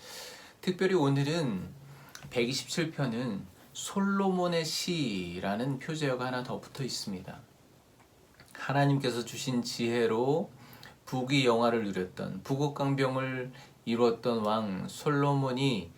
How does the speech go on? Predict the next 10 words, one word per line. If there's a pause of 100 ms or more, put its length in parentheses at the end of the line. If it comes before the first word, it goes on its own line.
(400)
하나님께
예배하기
위해서, (220)
절기를
지키기
위해서
나아가며
불렀던
노래가
어떠할지,